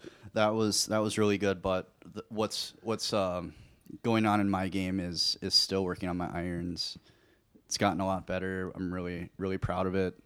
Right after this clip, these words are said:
The way I'm striking it, uh, you know, may not always hit the green, you know, obviously, but, like, to strike it well just gives me confidence to keep going. I feel like I'm playing well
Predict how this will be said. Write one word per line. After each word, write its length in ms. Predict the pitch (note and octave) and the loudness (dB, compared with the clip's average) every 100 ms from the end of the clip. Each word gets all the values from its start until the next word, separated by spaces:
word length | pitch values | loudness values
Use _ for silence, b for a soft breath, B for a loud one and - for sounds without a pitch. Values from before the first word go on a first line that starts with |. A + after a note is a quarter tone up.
| _ b b b b b _ G2+ | _ b b b b b _ -10
The 100 | G2+ | -4
way 140 | G2 | -2
I'm 100 | F#2+ | -2
striking 520 | F#2 - F#2 F#2+ G#2 G#2 | -4 -4 -4 -4 -4 -2
it, 180 | G#2+ - - - - - | -2 -4 -14 -20 -20 -20
uh, 40 | - | -14
you 140 | - G#2 | -6 -4
know, 120 | F#2 | -2
may 200 | G2 G2+ | -2 0
not 220 | G2 F2+ | 0 -2
always 260 | F2+ F#2 - | -2 -4 -8
hit 140 | - | -10
the 80 | D#2+ | -6
green, 580 | F2+ F#2+ F#2+ F#2 F2+ F2+ - b b b b b _ - - F#2 | -2 -2 0 -2 -4 -8 -18 b b b b b _ -20 -20 -10
you 120 | F#2 | -8
know, 180 | D#2 C2+ - | -8 -12 -10
obviously, 580 | F#2 F2 F2 - F2+ F#2 | -10 -8 -8 -8 -6 -6
but, 300 | - E2+ D#2+ - - _ _ _ - | -4 -6 -6 -14 -20 _ _ _ -18
like, 400 | - - - _ - | -16 -18 -20 _ -8
to 100 | A2 | -8
strike 360 | - G2+ G2+ | -2 -2 -2
it 80 | G#2+ | -2
well 180 | A2 G#2+ | -2 -2
just 200 | G2+ - | -4 -6
gives 200 | G2+ - | -6 -6
me 100 | F#2+ | -8
confidence 800 | - F#2 F2+ - F#2 F2+ - - b b b b b - | -6 -8 -8 -8 -8 -6 -8 -10 b b b b b -10
to 100 | G#2+ | -8
keep 260 | - G#2+ - | -6 -8 -4
going. 420 | G2+ G2 G2 G2 | -4 -2 -4 -4
I 100 | F#2 | -6
feel 280 | - G2 F#2+ | -6 -4 -2
like 180 | F2+ | -4
I'm 120 | F2+ F2+ | -6 -8
playing 340 | F#2 F2 F2 | -8 -8 -4
well 500 | F#2+ G2 F#2+ F#2 | 0 2 0 -4